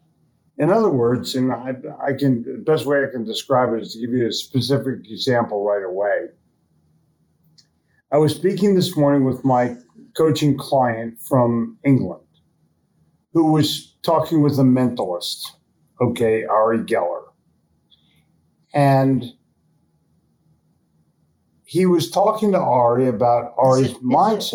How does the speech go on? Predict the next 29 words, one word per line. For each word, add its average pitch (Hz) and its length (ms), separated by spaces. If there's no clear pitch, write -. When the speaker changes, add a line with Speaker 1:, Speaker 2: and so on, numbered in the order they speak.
Speaker 2:
Ori 247 460
or - 120
Ari? - 400
Speaker 1:
Ori, 135 1000
Ari 127 460
Geller. 107 640
I 110 60
don't, 117 280
I 113 100
don't 135 80
know - 140
Speaker 2:
It's - 120
Speaker 1:
how 180 60
you 190 120
Speaker 2:
you, 220 460
Speaker 1:
pronounce 175 320
it. 196 40
Speaker 2:
R 170 80
I. 214 100
Speaker 1:
Right. - 200
But 135 100
I 151 40
don't 165 140
think 156 180
he 127 60
said 131 280
it's 104 160
Uri 113 400
Geller. 98 460